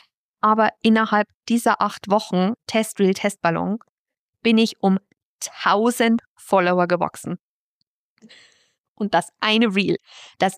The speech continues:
eine Reel, das vollkommen explodiert ist, das ich dir hier schon, weiß ich nicht, angeteasert habe, dieses eine Reel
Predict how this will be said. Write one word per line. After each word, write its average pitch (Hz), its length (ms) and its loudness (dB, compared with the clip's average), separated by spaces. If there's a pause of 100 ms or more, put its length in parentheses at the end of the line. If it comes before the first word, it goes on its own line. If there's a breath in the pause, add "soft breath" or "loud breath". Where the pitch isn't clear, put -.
eine 226 380 2
Reel, 208 220 4 (220 soft breath)
das 175 280 -2 (100)
vollkommen 190 840 2
explodiert - 840 -2
ist, 170 300 -2 (260 loud breath)
das 196 220 -2
ich 240 160 0
dir 190 140 4
hier 214 260 2
schon, 180 340 -2
weiß 196 220 0
ich 208 140 -2
nicht, 165 280 -4
angeteasert 190 1040 0
habe, 151 380 0 (500)
dieses 165 260 -8 (100)
eine 185 440 2
Reel 175 260 2